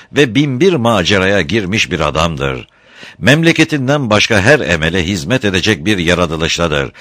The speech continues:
ve Türk vatandaşlığından birçok seneler evvel ıskat edilmiştir. Bitmedi. Habeşistan bozgunundan sonra Vehip Paşa İspanya'nın faşist lideri Franco'nun emri altına girdi.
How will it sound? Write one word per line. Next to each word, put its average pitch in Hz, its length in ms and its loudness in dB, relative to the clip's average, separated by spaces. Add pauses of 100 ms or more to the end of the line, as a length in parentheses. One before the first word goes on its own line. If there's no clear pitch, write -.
(140)
ve 87 100 2
Türk 180 260 0
vatandaşlığından 85 960 0
birçok 156 360 0
seneler 123 380 0
evvel 87 480 0
ıskat 92 440 0
edilmiştir. 71 800 -6 (720)
Bitmedi. 78 560 -2 (400)
Habeşistan 147 760 2
bozgunundan 98 640 0
sonra 87 300 0
Vehip 104 300 0
Paşa 95 220 0
İspanya'nın 135 580 -2
faşist 123 460 -4
lideri 85 340 0
Franco'nun 135 580 -2
emri 107 360 0
altına 82 400 2
girdi. 69 500 -4